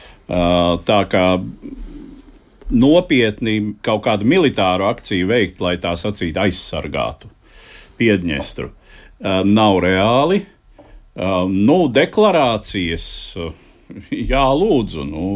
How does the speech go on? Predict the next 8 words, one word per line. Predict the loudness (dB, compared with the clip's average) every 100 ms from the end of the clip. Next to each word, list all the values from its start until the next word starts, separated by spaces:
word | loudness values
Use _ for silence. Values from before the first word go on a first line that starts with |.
| -6 -8
deklarējiet, | -8 -8 -4 -2 0 0 -2 -4
ka | -10
tā | -2 -2
ir | -2
Krievijas | -2 0 2 0 -4
sastāvdaļa, | -4 -4 -2 -4 -2 -2 0
un, | 2 0 -2 -12 -20 -14 -14 -10
ā, | -4 -2